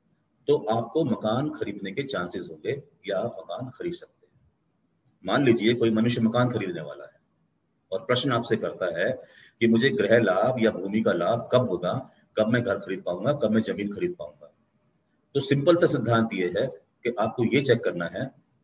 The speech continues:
जब लग्नेश का और चतुर्थेश का, चतुर्थेश मकान को शो करता है, जब लग्नेश का और चतुर्थेश का योग होगा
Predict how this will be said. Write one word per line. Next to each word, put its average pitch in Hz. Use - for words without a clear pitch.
जब 117
लग्नेश 107
का 156
और 117
चतुर्थेश 104
का, -
चतुर्थेश 120
मकान 113
को 123
शो 120
करता 120
है, 123
जब 104
लग्नेश 110
का 147
और 110
चतुर्थेश 113
का 104
योग 87
होगा 98